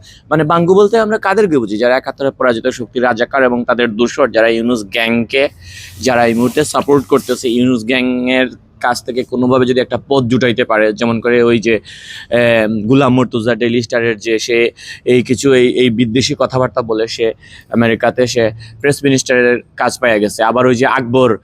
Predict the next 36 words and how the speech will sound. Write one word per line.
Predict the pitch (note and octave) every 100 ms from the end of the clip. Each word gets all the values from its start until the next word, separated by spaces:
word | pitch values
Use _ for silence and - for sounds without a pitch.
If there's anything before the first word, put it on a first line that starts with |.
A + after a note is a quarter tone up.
| - - -
আকবর | B2+ A#2+ C#3
হোসেন | B2 B2
হচ্ছে | A#2 G#2+ A2+
সে | G#2+ A#2+
বিবিসির, | A#2 C3 A#2 G2+ C3+ C3
আহ, | C#3 - - - A#2 A#2
সংবাদদাতা | A2+ C3 A#2+ A#2+ G#2 B2 B2+
ছিল | - A2+
সে, | A#2 A2 G#2+
আহ, | - - - - - C3 C#3
সে | C#3+ D3+ D3 C#3+
এই, | C#3+ C#3+
এইরকম | C#3+ C3+ B2+ C#3
কিছু | C3 B2 C3+ B2+ A2+
মানে | B2 B2+
চিপাচাপা | A#2+ C3+ C3+ C3+ C3+
দিয়ে, | B2 D#3 F3+ A2
আহ, | - - - - B2 A#2+ A2+ - -
মানে | B2 A#2+ -
কোনোভাবে | E3 D#3+ D3+ D#3+ F3+
আওয়ামী | E3+ C#3+ C#3
লীগের | C#3 C#3 D#3
বিরুদ্ধে | C3+ C3+ C3
যে | C#3 C#3+
এইরকম | C3 B2 C3 A#2
কিছু | C3 C3+ B2+ B2 _ -
শেয়ার | - C#3+ C3
করে | B2+ B2+ A#2+
আইসা | A#2+ A#2 D#3+ G#3 - - -
সে | -
কি | C3 D3+
করলো? | C#3+ B2+ D#3+ - _ - -
আহ, | A#2+ A2+ A2+ A2+ A2+ G#2
যুক্তরাজ্যে | B2+ C#3+ C#3+ C#3 B2+
প্রেস | D3 D3+ -
মিনিস্টারের | C#3 C3 - B2+